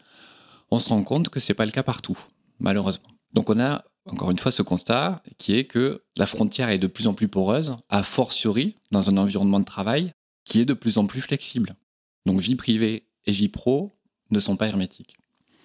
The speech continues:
Euh, une autre conviction, c'est que, euh, en tant qu'entreprise, on a des responsabilités, des responsabilités vis-à-vis de la société, et donc faire en sorte que nos collaborateurs soient accompagnés dans leurs difficultés, dans leurs projets,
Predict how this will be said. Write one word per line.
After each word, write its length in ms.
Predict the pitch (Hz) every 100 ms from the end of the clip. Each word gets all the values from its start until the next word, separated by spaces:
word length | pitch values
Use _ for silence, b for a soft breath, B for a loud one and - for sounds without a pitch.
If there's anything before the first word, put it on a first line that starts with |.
| B B B B B -
Euh, 180 | 98 95
une 140 | 117 123
autre 120 | -
conviction, 720 | 139 123 - 151 147 190 220 _ _
c'est 200 | - 120
que, 140 | - 110
euh, 400 | 107 92 87 - -
en 100 | 95
tant 160 | 98 95
qu'entreprise, 640 | 90 - 87 113 165 110 - _ _ -
on 140 | 95
a 80 | 92
des 100 | 90
responsabilités, 920 | 87 90 - 90 - 82 80 - 127 - _ _ _ - 92
des 80 |
responsabilités 640 | 92 - - - 95 - 95
vis-à-vis 300 | 95 - 185
de 80 | -
la 80 |
société, 640 | - 190 - - - 156 - B B B B B
et 100 | -
donc 220 | 104 98 -
faire 180 | 143
en 140 | 135 123
sorte 400 | - 131 - 90
que 420 | - 113 113 113 -
nos 200 | 101 123
collaborateurs 880 | - 120 113 104 98 - 104 101 - _ _ _
soient 240 | - 123 113
accompagnés 640 | 107 113 101 98 92 - _ _ -
dans 160 | 101 117
leurs 140 | 113
difficultés, 640 | 104 - 117 113 104 98 98
dans 100 | 101
leurs 140 | 104
projets, 480 | - 101 98 95